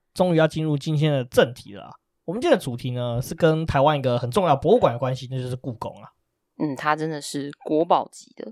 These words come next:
Speaker 1: 没错啊，那为什么我们会有这一集呢？是因为我们前阵子呢，去参观了故宫啦，那我们就觉得很神奇啊，整个东方世界，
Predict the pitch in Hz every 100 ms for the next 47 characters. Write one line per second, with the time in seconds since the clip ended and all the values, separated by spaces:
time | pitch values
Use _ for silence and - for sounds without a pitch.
0 | _ - 120 127 110 131 220 302 - 120
1 | 117 123 160 113 123 120 - 123 160 160
2 | 151 135 127 139 147 143 123 117 107 120
3 | 131 123 - 135 139 123 175 117 120 110
4 | - - _ _ - 160 139 135 160 147
5 | 127 127 127 123 127 - 113 98 - _
6 | _ _ - 135 135 - 190 202 196 185
7 | - 175 139 156 104